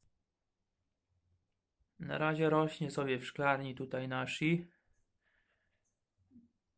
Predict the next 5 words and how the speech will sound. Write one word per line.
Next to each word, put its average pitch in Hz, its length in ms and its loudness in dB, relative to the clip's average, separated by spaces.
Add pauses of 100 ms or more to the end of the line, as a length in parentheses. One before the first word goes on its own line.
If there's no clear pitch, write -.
(640)
Ma 165 280 4
już 135 160 2
taką 127 300 -2
korę 135 280 2
zdrewniałą. 135 840 -2